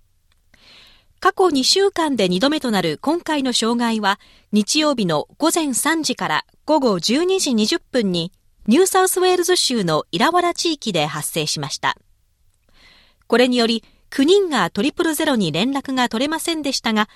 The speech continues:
いずれも無事が確認されているとのことです。今回の発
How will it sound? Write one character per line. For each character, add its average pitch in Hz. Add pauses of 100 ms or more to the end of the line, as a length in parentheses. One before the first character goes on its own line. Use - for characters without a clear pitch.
(280)
い 214
ず 220
れ 247
も 214
無 180
事 320
が 349
確 -
認 330
さ 320
れ 302
て 285
い -
る 277
と 214
の 185
こ -
と 151
で 147
す。 - (1300)
今 415
回 370
の 320
発 233